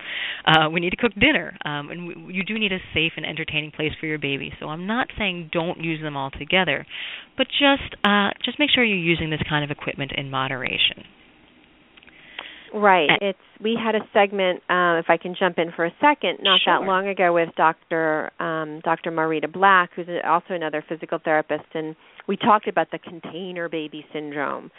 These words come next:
Speaker 1: Yes.
Speaker 2: And so how these wonderful containers that make life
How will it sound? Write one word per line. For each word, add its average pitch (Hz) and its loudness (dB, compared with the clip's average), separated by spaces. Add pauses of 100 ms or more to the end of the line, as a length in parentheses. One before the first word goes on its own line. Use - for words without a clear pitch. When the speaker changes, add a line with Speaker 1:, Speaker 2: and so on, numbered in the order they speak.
Speaker 1:
Yes. 151 0
Speaker 2:
And 185 -4
so 175 6
how 170 4
these 175 -4
wonderful 240 2
containers 220 -6
that 180 -4
make 180 -6
life 175 -2